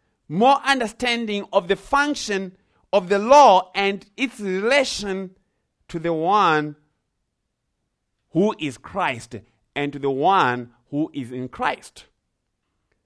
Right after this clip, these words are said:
When we are talking about the cessation of the law, we are also saying, when Christ came,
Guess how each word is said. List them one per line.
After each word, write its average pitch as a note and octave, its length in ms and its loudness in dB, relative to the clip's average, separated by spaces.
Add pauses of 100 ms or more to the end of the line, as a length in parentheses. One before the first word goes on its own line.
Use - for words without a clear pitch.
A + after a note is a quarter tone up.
(180)
When A3 320 2
we A3 180 -4
are G#3 160 2
talking C4 540 0
about F3+ 480 2
the F#3 100 -6
cessation G3+ 680 -8
of E3+ 220 -6
the F3 80 -4
law, F3+ 580 2 (240)
we F3 140 0
are F#3+ 160 4
also A#3+ 380 2
saying, G3+ 720 0 (840)
when F#3 260 -2
Christ D4+ 840 2
came, D#3+ 640 -2